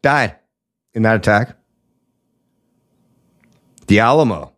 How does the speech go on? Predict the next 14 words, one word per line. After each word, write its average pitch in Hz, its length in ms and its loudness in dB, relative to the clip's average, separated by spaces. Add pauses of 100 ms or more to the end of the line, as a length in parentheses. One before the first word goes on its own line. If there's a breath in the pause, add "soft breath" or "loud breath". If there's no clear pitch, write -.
(1300 soft breath)
two 165 180 4
hundred 143 340 2
deaths, 123 360 0
including 127 600 0 (320)
Davy 104 280 2
Crockett. 156 440 -2 (2750)
The 110 140 0
twenty 180 280 4
twenty 156 360 0
Antifa 127 580 2
B 135 160 2
L 123 160 4
M 123 180 2
riots, 101 540 -2